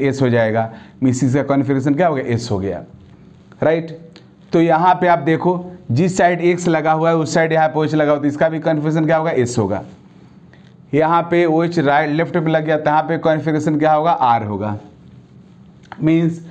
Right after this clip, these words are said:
<clears throat> Means यहाँ पे configuration का retention भी हो रहा है, रिटेंशन, और configuration का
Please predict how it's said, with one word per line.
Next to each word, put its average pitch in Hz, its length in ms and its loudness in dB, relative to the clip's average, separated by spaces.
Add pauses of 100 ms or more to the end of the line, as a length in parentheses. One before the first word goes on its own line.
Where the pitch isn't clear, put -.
(340)
<clears throat> 165 420 -2 (1900)
Means 180 280 2 (560)
यहाँ 160 280 4
पे 180 180 2
configuration 170 800 0
का 170 420 4 (1120)
retention 160 720 0
भी 185 80 2
हो 180 120 2
रहा 180 120 4
है, 175 80 4
रिटेंशन, 170 800 -2 (3250)
और 175 320 4
configuration 170 840 -2
का 170 460 2